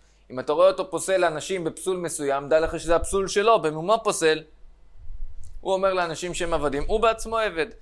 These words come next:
אז שאל אותו רב נחמן, "אימר דאמר שמואל", כל מה שאמר שמואל שהוא פוסל במומו, זה למיחש ליה, שצריך לחשוש שאותו אדם הוא עבד, אבל לבוא ולהכרוזי עלי, לבוא להכריז עליו שהוא עבד,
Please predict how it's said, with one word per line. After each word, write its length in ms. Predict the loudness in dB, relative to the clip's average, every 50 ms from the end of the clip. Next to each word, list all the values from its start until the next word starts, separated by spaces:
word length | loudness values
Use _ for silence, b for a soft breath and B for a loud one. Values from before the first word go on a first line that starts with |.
| -20 -20 -20 -20 -20 -20 -20 _ -16
אז 60 | -8
שאל 160 | 0 2 2
אותו 240 | 2 4 2 0 0
רב 120 | 0 0
נחמן, 380 | 0 0 0 0 -2 -6 -6 -6 -8 -6
"אימר 500 | -6 -4 -4 -4 -2 0 4 4 4 4
דאמר 500 | 4 4 4 4 4 4 0 0 0 0
שמואל", 360 | -2 -6 -10 -4 -2 -2 -2 -2
כל 140 | -2 -4
מה 120 | -2 -2 -4
שאמר 300 | -4 -2 0 0 0 0
שמואל 340 | -2 -6 -8 -4 -4 -4 -4
שהוא 200 | -6 -8 -10 -8
פוסל 280 | -6 -6 -2 2 2 2
במומו, 680 | 2 2 0 0 -2 -2 4 4 6 6 6 4 0 B B B B B B -8
זה 140 | -6 -2
למיחש 680 | -2 -2 -2 -2 -2 -4 -2 2 4 4 4 4 0 -4
ליה, 180 | -6 -8 -8 -8
שצריך 280 | -10 -6 -6 -4 -4
לחשוש 580 | -4 -8 -4 -2 0 0 0 -2 -4 -8 -10 b b b b
שאותו 360 | b 2 2 4 6 6 6 6
אדם 200 | 8 6 4 4
הוא 120 | 4 2
עבד, 240 | 2 2 2 2 0
אבל 220 | 0 0 0 -2
לבוא 180 | 2 4 4 6
ולהכרוזי 840 | 6 6 4 4 2 0 -6 -6 -2 2 2 2 2 2 2 4 6
עלי, 420 | 6 6 4 4 2 2 2 2
לבוא 200 | 2 0 -2 0
להכריז 460 | 2 2 2 2 0 -2 -2 -2 0 2
עליו 180 | 2 2 2
שהוא 160 | 2 2 2
עבד, 260 | 4 4 4 2 0